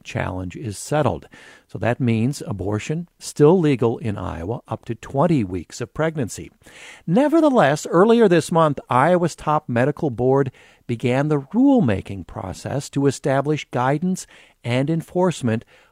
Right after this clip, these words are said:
of this pending six-week abortion ban. Joining us now,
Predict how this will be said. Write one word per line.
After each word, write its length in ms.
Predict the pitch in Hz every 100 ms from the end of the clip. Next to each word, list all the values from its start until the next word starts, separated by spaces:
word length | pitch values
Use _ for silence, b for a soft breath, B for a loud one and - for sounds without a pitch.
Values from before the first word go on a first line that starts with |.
| b
of 240 | 117 110
this 260 | 113 131 -
pending 680 | - - 123 120 123 131 143 -
six-week 680 | - 120 - - 117 107 -
abortion 640 | 151 101 90 90 - 101 95
ban. 460 | 123 151 104 78 _ _
Joining 360 | - 117 117 113
us 160 | 101
now, 280 | 127 127 180